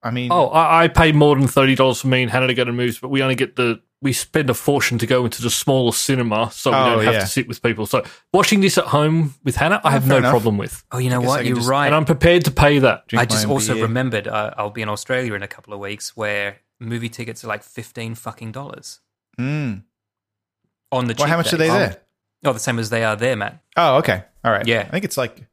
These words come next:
Speaker 1: uh, on the cheap days, I think it's like eight, nine dollars
Speaker 3: Yeah.
Speaker 1: here.
Speaker 3: Yeah, yeah,
Speaker 1: Yeah.
Speaker 3: yeah. Like, eight bucks off peak and, you know, ten.
Speaker 1: I mean, not that I, not that I go anymore, but
Speaker 3: Well, I might go to see Tenet. And, uh,
Speaker 1: <sighs> I would like to,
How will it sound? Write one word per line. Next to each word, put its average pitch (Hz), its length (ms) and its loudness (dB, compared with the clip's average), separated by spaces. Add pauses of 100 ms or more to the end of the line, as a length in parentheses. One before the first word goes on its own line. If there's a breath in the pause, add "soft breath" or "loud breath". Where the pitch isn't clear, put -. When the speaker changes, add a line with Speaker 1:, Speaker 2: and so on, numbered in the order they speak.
(140)
Speaker 1:
uh, 127 240 -6
on 139 100 -6
the 131 80 -6
cheap 233 240 -8
days, 107 180 -6
I 107 40 -12
think 127 120 -12
it's - 120 -14
like 101 320 -12
eight, 143 280 -12 (480)
nine 110 360 -4
dollars 185 340 -10
Speaker 3:
Yeah. 196 60 -12
Speaker 1:
here. 208 200 -12
Speaker 3:
Yeah, 104 180 -4
yeah, 101 220 -4
Speaker 1:
Yeah. 104 220 -4
Speaker 3:
yeah. - 60 -10
Like, 127 220 -4
eight 131 200 -4
bucks 117 240 -2
off 117 220 -4
peak 113 280 -6
and, 104 400 -10
you 104 120 -10
know, 101 140 -10 (100)
ten. - 200 -10
Speaker 1:
I 135 40 0
mean, 147 120 0
not 170 140 2
that 117 100 2
I, 104 120 0 (260)
not 139 180 -2
that 110 100 -2
I 101 40 -4
go 110 280 -4
anymore, 101 340 -12
but 113 220 -12 (560)
Speaker 3:
Well, 147 200 0
I 160 100 4
might 147 220 4
go 139 100 6
to 123 80 2
see 120 180 0
Tenet. 104 360 -8 (640)
And, 113 360 0
uh, 104 460 0 (100)
Speaker 1:
<sighs> - 100 -14
I 123 60 -10
would 123 140 -8
like 123 260 -8
to, 113 220 -14